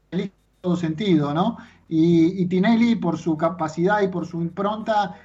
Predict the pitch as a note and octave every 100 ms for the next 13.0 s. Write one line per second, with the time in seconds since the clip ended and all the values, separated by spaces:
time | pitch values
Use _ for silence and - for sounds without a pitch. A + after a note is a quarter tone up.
0 | _ - E3+ F3 - D#3 F3 G3 F3 F3
1 | G#3 - D3+ C#3 D3 C#3+ D3+ D#3+ D#3 D3
2 | D3 C#3 D#3 D3+ E3+ D#3 D3+ D3+ D#3 D3+
3 | C3+ C3 A#2+ - _ - F3 B3 C4 F3
4 | D3+ - - - G#3+ A3+ G3+ F#3 F3 E3
5 | D3+ G3 G3+ G#3+ F#3 F3+ F3+ F3 F3 D#3+
6 | D#3+ D#3 F3+ C4+ C4 F#3 D3+ D3+ D3 B3+
7 | F#3+ C3 A#2+ A#2 - _ C#3 C#3 D3+ A3
8 | F#3+ - - D#3 - G#3+ F#3+ F3+ G3 G3+
9 | F#3+ G#3 G#3 - - C3+ D3+ E3 G3 F3+
10 | - _ _ _ F3 F3 E3 E3 D#3+ D3
11 | - F#3+ D3+ D3 - F3 D#3+ E3 E3 D#3+
12 | C3+ D3 F3 F3 D#3+ E3 E3+ D#3+ E3+